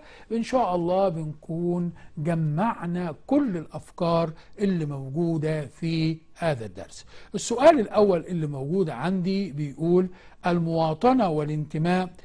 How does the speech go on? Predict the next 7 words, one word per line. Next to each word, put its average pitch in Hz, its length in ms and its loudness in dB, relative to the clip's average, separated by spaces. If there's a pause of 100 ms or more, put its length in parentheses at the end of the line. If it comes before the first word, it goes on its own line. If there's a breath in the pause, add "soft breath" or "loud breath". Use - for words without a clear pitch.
(200 soft breath)
كلمتان 160 760 0
كبيرتان 156 920 4 (360 loud breath)
تلتصقان 165 1120 6
بالطفل 170 760 -2 (320 loud breath)
منذ 180 400 2
مولده، 151 600 2 (300)
وضح 139 520 -6